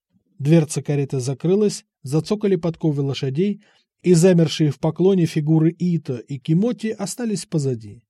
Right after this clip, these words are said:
И теперь, наконец, капитан первого ранга Русин смог позволить себе украдкой усмехнуться и облегчённо вздохнуть.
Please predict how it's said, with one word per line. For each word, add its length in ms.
И 100
теперь, 360
наконец, 720
капитан 480
первого 440
ранга 440
Русин 520
смог 360
позволить 480
себе 200
украдкой 580
усмехнуться 880
и 140
облегчённо 840
вздохнуть. 840